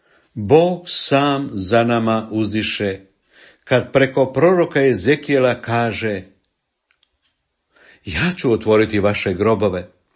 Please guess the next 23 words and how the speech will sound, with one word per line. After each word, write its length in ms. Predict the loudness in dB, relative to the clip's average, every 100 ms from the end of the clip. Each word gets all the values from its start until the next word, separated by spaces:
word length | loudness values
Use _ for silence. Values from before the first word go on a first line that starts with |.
| _ _ _ _ _ -20 -20 _
izvesti 540 | -4 2 2 2 0
vas 300 | 2 2 0
iz 160 | -6 -2
vaših 340 | 0 0 -4
grobova, 560 | 0 0 2 2 4 4
narode 460 | 2 0 0 0
moj, 360 | 2 2 0 -4 -12 _ _ _ _ -8
i 180 | -8 2
odvesti 540 | 2 4 0 -2 -4
vas 400 | 2 2 0 -8 -10
u 100 | -8
zemlju 520 | -6 0 0 0 -4 -8 -8
Izraelovu. 640 | -4 0 0 0 -4 -14 _ _ _ _ _ _ _ _ _ -20 _ _
I 120 | -4
znaćete 840 | -2 2 2 2 0 -2 -2 -2 -4
da 260 | -12 -6 -6
sam 280 | -4 -4 -2
ja 320 | 0 2 2
Gospodin, 760 | -2 -6 -4 -4 -2 -4 -10 -14 _ _ _ _ _ _
kad 220 | -4 -2
otvorim 500 | 0 -2 0 0 0
grobove 440 | 0 0 2 0 0
vaše 500 | -2 -4 -6 -10